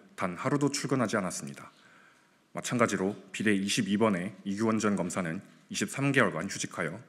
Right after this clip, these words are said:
일억 원의 급여를 챙겼다고 합니다. 아프다고 출근도 않던 이들이 국회의원직을 수행하겠다고 나섰습니다. 비례대표 일 번, 일 번에는 정당의 지-, 지향점을 명확히 드러내는 인사를 배치합니다.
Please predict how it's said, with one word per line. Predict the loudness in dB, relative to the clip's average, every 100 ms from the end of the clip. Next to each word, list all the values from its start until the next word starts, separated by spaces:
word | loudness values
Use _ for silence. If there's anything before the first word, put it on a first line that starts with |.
| -20 -20 _
일억 | 4 6 6
원의 | 4
급여를 | 2 0 -2 -2
챙겼다고 | -2 -4 -4 -6
합니다. | -6 -10 -14 -20 -20 _ _ _ _ _ _ _ _ _ _ _ _ _ _
아프다고 | -8 0 4 6 6
출근도 | 2 4 4 6 6
않던 | 4 2 2
이들이 | 2 0 -2 -8
국회의원직을 | -12 -8 2 4 4 2 0 -2
수행하겠다고 | 0 0 0 -2 -4 -4
나섰습니다. | -4 -6 -8 -10 -12 -16 -20 _ _ _ -20 -20 _ _ _ _
비례대표 | 4 6 6 4 4
일 | 6 6
번, | 4 4 -2 -8 -2
일 | 2
번에는 | 6 6 4 0 -6 -16 -8
정당의 | -2 2 4 2 -2
지-, | -6 -8 -10 -8
지향점을 | 2 2 4 4 4 4
명확히 | 2 2 -2 -4
드러내는 | 0 2 2 0
인사를 | -2 -4 -2 -2
배치합니다. | -4 -8 -10 -12